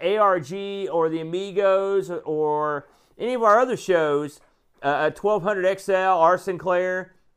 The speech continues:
drop us a review. We love getting those iTunes reviews, and, uh, we would appreciate it, uh, Brenny. Now,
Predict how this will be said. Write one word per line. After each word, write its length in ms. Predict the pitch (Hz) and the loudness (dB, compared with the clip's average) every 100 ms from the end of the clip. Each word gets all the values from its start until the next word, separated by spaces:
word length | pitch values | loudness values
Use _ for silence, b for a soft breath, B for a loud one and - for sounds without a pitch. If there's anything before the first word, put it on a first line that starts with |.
| _ _ | _ _
drop 260 | - 185 196 | 2 4 4
us 120 | 180 | 0
a 60 | 196 | -2
review. 420 | 175 165 185 190 | -2 -4 0 0
We 100 | 196 | 2
love 560 | 202 208 208 147 92 147 | 4 4 4 -2 -14 -4
getting 220 | 180 160 | -4 0
those 180 | 165 156 | -2 2
iTunes 520 | 165 170 160 151 123 | 2 2 -2 -6 -6
reviews, 460 | 127 127 131 123 123 | -8 -6 -6 -6 -8
and, 240 | 127 127 | -8 -4
uh, 220 | 127 123 117 b b b | -4 -2 -4 b b b
we 140 | 147 175 | -4 0
would 120 | 170 | -2
appreciate 680 | - 175 170 156 135 120 104 | -2 -2 -2 -4 -4 -4 -6
it, 140 | - | -10
uh, 200 | 123 120 | -4 -2
Brenny. 420 | 104 123 120 113 113 b b b _ | -2 -4 -4 -8 -14 b b b _
Now, 440 | 156 170 160 107 | -4 2 2 2